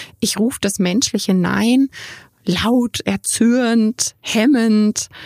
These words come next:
genervt. Ja, na klar hat es Auswirkungen. Ja, das kennt man doch von sich. Da reicht eine hochgezogene Augenbraue und wir fühlen uns schon doof. Also,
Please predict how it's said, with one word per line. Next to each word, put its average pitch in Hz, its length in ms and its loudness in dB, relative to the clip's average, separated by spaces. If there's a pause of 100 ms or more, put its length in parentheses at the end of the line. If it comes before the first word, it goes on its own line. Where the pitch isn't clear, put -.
(200)
genervt. 220 840 0
Ja, 214 280 0
na 175 120 -2
klar 196 300 -2
hat - 160 -4
es 180 80 -8
Auswirkungen. - 880 -4
Ja, 180 180 -4
das - 380 -6 (120)
kennt 170 240 -4
man 175 120 0
doch - 140 -6
von 170 200 -4
sich. - 240 0
Da 170 100 -2
reicht 160 380 -6 (120)
eine 160 340 -2 (120)
hochgezogene 175 760 -2
Augenbraue 190 600 -2
und 202 200 -2
wir 202 100 -2
fühlen 151 260 -2
uns 170 160 -2
schon 165 240 -4
doof. - 320 -4 (680)
Also, 190 300 0